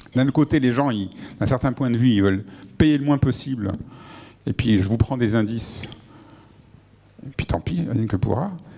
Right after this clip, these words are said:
Et de l'autre côté, sur des sujets comme le climat, on demande beaucoup d'intelligence, et il nous faudrait des moyens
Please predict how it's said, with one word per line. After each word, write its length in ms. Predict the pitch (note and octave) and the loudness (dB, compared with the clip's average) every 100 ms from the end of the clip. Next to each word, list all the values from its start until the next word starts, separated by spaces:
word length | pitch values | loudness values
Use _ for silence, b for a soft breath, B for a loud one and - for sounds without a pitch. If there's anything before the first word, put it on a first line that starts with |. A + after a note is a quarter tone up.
| B - | B -2
Et 40 | |
de 60 | G#2 | -2
l'autre 120 | - | 0
côté, 160 | A#2+ | -2
sur 160 | F3 A#2+ | 0 0
des 80 | G#2 | -2
sujets 220 | A2 A#2+ | 0 -4
comme 180 | A2 F#2+ | -2 0
le 80 | G2 | 0
climat, 540 | - A2 D3+ A3 - - | 0 0 0 -2 -8 -6
on 80 | G2+ | -2
demande 400 | A#2+ D#3+ D#3 - - | 0 0 -4 -8 -10
beaucoup 360 | A#2 G#2+ C#3 D3 | -2 -2 -2 -4
d'intelligence, 800 | C3 A#2 G#2+ A2+ D#3+ E3 - - - - | -4 -4 -2 -2 -2 -4 -10 -14 -20 -4
et 80 | G2+ | 0
il 60 | |
nous 80 | A2 | 2
faudrait 240 | B2+ B2+ A2 | 2 0 2
des 120 | G#2+ | 0
moyens 400 | G#2+ A#2+ D3 | 2 2 0